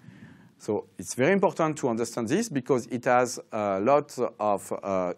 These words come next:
economical consequences. These results are rather new somehow because this renew of this, uh, so-called deep learning, which is, uh, made by, uh, artificial neural networks, uh, were from the, originated from the sixties,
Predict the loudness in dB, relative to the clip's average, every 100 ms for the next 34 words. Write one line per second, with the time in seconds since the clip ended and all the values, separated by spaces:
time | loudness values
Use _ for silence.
0 | -2 0 0 0 2 0 2 -4 -4 -6
1 | -6 -6 -10 -12 -16 -20 -20 -6 -4 2
2 | 2 6 4 4 0 0 -2 2 4 4
3 | 0 2 0 0 2 4 6 4 0 -2
4 | -2 -6 0 0 4 6 6 6 2 -4
5 | -2 -4 -4 -2 -2 2 0 0 2 2
6 | 2 0 -2 -6 -12 -16 -10 -4 -4 -2
7 | 0 4 4 4 2 2 4 4 4 4
8 | -2 -2 0 -2 -2 -4 0 0 2 2
9 | 2 0 0 0 0 -4 -12 -16 -20 -20
10 | -4 0 2 4 4 4 2 2 4 4
11 | 4 0 2 4 6 4 4 2 0 -2
12 | 0 -2 -4 -6 -6 -6 -8 -8 -4 -4
13 | 0